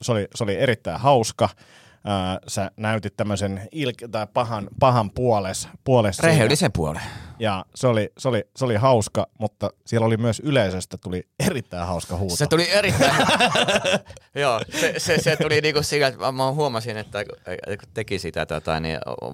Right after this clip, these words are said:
Speaker 2: pah-, pah-, pahiksena, tai tota, niin, näin voi sanoa, ja, ja, ja se on tosi vapauttava, kun saa vihdoinkin olla, niinku, mua ei tarvi välittää teistä.
Speaker 1: Nee, nee.
Speaker 2: Kun joku huutaa niin helvetin hyvä huudo,
Speaker 1: <laughs>
Speaker 2: että itsekin,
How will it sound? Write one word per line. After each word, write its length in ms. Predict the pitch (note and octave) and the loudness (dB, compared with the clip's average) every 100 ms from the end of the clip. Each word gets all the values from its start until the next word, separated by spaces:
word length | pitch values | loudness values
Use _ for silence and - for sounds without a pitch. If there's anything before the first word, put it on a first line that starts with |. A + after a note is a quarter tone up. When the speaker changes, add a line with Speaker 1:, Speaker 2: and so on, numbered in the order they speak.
| - F#2 | -2 0
Speaker 2:
pah-, 140 | F#2+ - | 0 -2
pah-, 180 | F2+ - | -4 -4
pahiksena, 540 | A2 G#2 E2 - D#2+ E2+ - - - - _ - | -10 -8 -6 -6 -6 -8 -12 -20 -20 -20 _ -6
tai 180 | D#2 | -4
tota, 340 | C#2+ C#2+ D#2+ D#2 | -2 -2 0 0
niin, 460 | D#2+ D#2 C2 A1 G1+ - - | 0 0 -2 -6 -8 -10 -10
näin 220 | A1+ C2 | -6 -2
voi 140 | D#2 D#2 | 0 0
sanoa, 340 | E2+ D#2+ D2 | 0 2 2
ja, 140 | D2+ - - | 2 0 -2
ja, 240 | D#2+ C#2 - _ C2+ | 0 0 0 _ -4
ja 160 | A1 - - _ F#2+ - - | -4 -6 -14 _ -12 -12 -6
se 120 | G2 | -2
on 80 | F#2+ | 2
tosi 180 | F2 F#2 | 2 2
vapauttava, 460 | G2 F#2 E2+ B1+ | 2 2 0 -2
kun 80 | D2 | -4
saa 140 | D2 D2 | -4 -4
vihdoinkin 360 | F2 D2+ - | -4 -6 -6
olla, 140 | C2 C2+ | -6 -8
niinku, 160 | - - - - | -10 -16 -20 -4
mua 200 | G2 E2+ | 0 2
ei 40 | |
tarvi 240 | F2 F2 E2+ | 0 -2 0
välittää 420 | F2+ E2+ - - - | 0 0 -4 -6 -6
teistä. 300 | - - - | -10 -10 0
Speaker 1:
Nee, 220 | B2+ G#2+ A2 - | 2 2 -2 -2
nee. 220 | A#2+ G#2 | 0 2
Speaker 2:
Kun 100 | A#2 | 2
joku 220 | C3+ D3 | 4 2
huutaa 360 | A2+ A2+ G#2+ G#2+ | 2 -2 -2 -2
niin 240 | C3+ E3+ | 0 -2
helvetin 440 | A#2 C#3 B2 F#2 F2+ | -2 -2 0 -2 -2
hyvä 140 | G2 | 0
huudo, 420 | - - A2+ B2 C3 | 4 4 4 2 2
Speaker 1:
<laughs> 40 | |
Speaker 2:
että 180 | - - | 0 0
itsekin, 320 | - C3+ G#2+ | -4 -4 -6